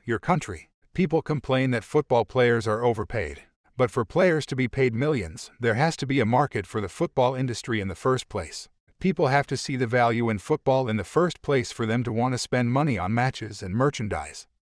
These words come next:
And if the market is a high demand for football, guess what happens to the players who are at the top of their game? They are paid generously for it. It's not about how hard you work. The cleaner, sweating and tiring himself out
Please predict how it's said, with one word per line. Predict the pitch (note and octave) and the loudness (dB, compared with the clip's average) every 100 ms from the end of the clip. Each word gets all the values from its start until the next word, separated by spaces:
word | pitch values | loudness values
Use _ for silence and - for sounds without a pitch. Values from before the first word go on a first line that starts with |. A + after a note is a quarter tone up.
| _ - | _ -4
And | A#2+ | -4
if | - | -2
the | G#2+ | 0
market | C3 E3+ - A#2+ | 2 2 0 0
is | A#2 | 0
a | - | 2
high | C#3+ D#3 | 2 4
demand | D3 B2+ B2 - | 2 0 0 -2
for | A#2 | -6
football, | - F3 - G2 D#2+ - _ _ | -4 -4 -2 -4 -4 -12 _ _
guess | D3+ D3+ - | 0 0 0
what | D#3 | -2
happens | A#2 C3 - G2 | 0 0 -2 -6
to | - | -6
the | G#2+ | -8
players | F#2+ C3 C3 G#2 F#2 | -4 2 2 2 0
who | A#2+ | 2
are | A2+ | 2
at | G#2 | 2
the | A2 | -2
top | - C#3+ | 0 0
of | A2 | -2
their | F#2+ F#2+ | -6 -6
game? | A2 G2 D2+ - _ _ _ - | -6 -8 -10 -16 _ _ _ -2
They | A#2+ | 2
are | A2+ | 2
paid | - E3 F3+ | 2 2 2
generously | A#2 C#3+ B2 F#2 - G2+ | 2 0 0 -4 -6 -4
for | - F#2 | -2 -4
it. | D#2 - _ _ - | -4 -14 _ _ -8
It's | - - | -6 -2
not | C#3 D#3 | 0 2
about | E3 C#3+ A2 | 2 2 2
how | A#2+ | 0
hard | G#2+ C3 B2 | 2 2 0
you | A2+ | -2
work. | F#2 D2+ - - _ _ _ | -4 -6 -8 -20 _ _ _
The | A#2+ | -4
cleaner, | - F#3 D#3 E2 - | 0 2 2 -2 -8
sweating | - - C#3+ D3 D3 D#3 - | -14 -2 0 2 0 -4 -6
and | G2+ | -6
tiring | - C#3 D3 D#3+ | 0 2 4 2
himself | C3 B2 B2+ B2 | 0 0 0 0
out | A#2+ A#2 | 0 -2